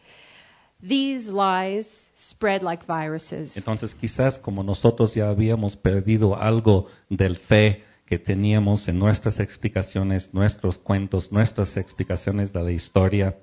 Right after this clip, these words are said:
Speaker 2: entonces permitimos que sus historias, sus mentiras se diseminaron como virus.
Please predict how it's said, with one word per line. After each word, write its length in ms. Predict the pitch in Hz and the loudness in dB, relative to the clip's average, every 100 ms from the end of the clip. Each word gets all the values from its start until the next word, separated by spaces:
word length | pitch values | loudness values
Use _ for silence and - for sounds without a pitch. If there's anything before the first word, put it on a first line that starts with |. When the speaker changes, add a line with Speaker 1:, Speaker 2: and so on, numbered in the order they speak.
| _ | _
Speaker 2:
entonces 520 | 104 104 120 117 120 - | -8 0 2 2 -2 -6
permitimos 680 | 104 95 95 - 113 113 110 | -4 -2 -4 0 2 2 0
que 140 | 92 | -6
sus 400 | - - 127 - | -4 2 2 2
historias, 720 | 101 - 101 98 101 95 - _ _ | -8 0 0 2 -2 -4 -10 _ _
sus 340 | - 143 147 | -2 2 2
mentiras 580 | 120 101 95 107 98 95 | 0 -4 -2 -4 -2 -2
se 140 | - 87 | -2 -6
diseminaron 840 | 90 - 92 90 90 101 101 101 - _ | -6 -6 -4 -2 0 2 2 0 -8 _
como 300 | 95 85 85 | -2 2 2
virus. 600 | 101 101 90 - - | 4 4 2 -4 -14